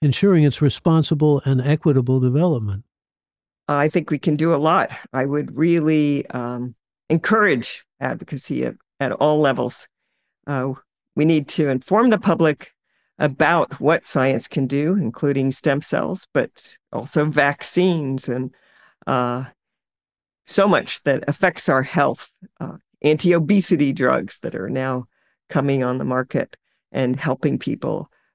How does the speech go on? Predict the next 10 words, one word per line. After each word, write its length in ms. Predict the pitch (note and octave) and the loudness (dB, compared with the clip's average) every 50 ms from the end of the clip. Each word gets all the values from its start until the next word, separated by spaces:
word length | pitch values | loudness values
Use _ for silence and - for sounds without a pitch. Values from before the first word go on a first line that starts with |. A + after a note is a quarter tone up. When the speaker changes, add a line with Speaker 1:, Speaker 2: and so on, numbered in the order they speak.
| _ - | _ -8
Speaker 2:
who 60 | C3+ | -4
are 80 | C3+ C3+ | -2 -2
obese. 520 | C3 B2+ - C3+ B2+ B2+ B2+ - - - - _ - | -2 -2 -4 -4 -4 -4 -6 -8 -12 -12 -12 _ -6
Um, 480 | C#3 C3+ C3 B2+ B2 B2 B2+ B2+ - - | -4 -4 -2 -2 -2 -2 -2 -4 -4 -2
there's 260 | - D3+ D3+ D#3 D#3 | 0 2 2 2 0
so 200 | - - G#3+ F#3+ | -2 0 0 2
much 360 | G#3 F3+ E3 C3 - - - - | 2 2 2 2 0 -2 -6 -6
that 160 | B2+ - - | -6 -6 -6
science 460 | - - D3 D3 D3 C3 - - - | -2 -2 0 0 0 -2 -4 -6 -6
does. 460 | - C3+ B2+ D3 F3+ A3+ - - - | -2 -2 0 0 0 -2 -4 -6 -12